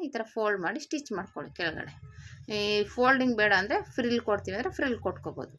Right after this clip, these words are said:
ಓಕೆನಾ? ನಾನು ಫ್ರಿಲ್ ಏನು ಕೊಟ್ಟಿಲ್ಲ, ಸುಮ್ನೆ ಹಾಗೇನೆ ಫೋಲ್ಡ್ ಮಾಡಿ ಸ್ಟಿಚ್ ಮಾಡ್ತಾಯಿದ್ದೀನಿ.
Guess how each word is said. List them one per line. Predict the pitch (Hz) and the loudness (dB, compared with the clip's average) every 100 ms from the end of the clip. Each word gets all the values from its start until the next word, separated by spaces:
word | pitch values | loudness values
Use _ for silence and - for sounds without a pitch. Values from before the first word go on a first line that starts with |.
| _ | _
ಓಕೆನಾ? | - - 175 175 160 - - | -12 -10 -4 -4 -6 -12 -8
ನಾನು | 190 | -8
ಫ್ರಿಲ್ | 196 202 202 | -4 -2 2
ಏನು | 190 | 0
ಕೊಟ್ಟಿಲ್ಲ, | 190 170 170 196 311 - | -2 -8 -4 -4 -4 -8
ಸುಮ್ನೆ | 202 185 | -8 -2
ಹಾಗೇನೆ | 175 170 190 285 _ - _ - | -2 -2 -4 -6 _ -20 _ -4
ಫೋಲ್ಡ್ | 214 196 | 2 2
ಮಾಡಿ | 175 180 320 | 0 -6 -6
ಸ್ಟಿಚ್ | - 339 - | -2 -2 0
ಮಾಡ್ತಾಯಿದ್ದೀನಿ. | 190 - - - _ | -4 -4 -12 -12 _